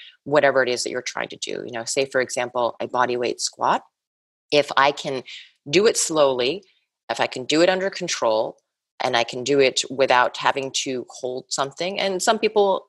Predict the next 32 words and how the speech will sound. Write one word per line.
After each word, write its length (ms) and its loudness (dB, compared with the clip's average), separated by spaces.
obviously, 680 0
for 100 4
whatever 420 4
reason, 300 0
might 160 -2
need 140 -6
to 80 -8
hold 180 -6
on 140 0
to 120 -8
a 20 -4
little 180 -6
bit 120 -10
of 100 -8
counterweight 600 0
because 320 -10
of 80 -16
mobility 360 -2
restrictions, 680 -4
yada, 260 -4
yada. 340 2
But 380 4
in 100 2
its 240 0
simplest, 480 0
purest 480 0
form, 380 0
you 80 -6
know, 120 2
without 340 4
anything 380 -4
external 680 -4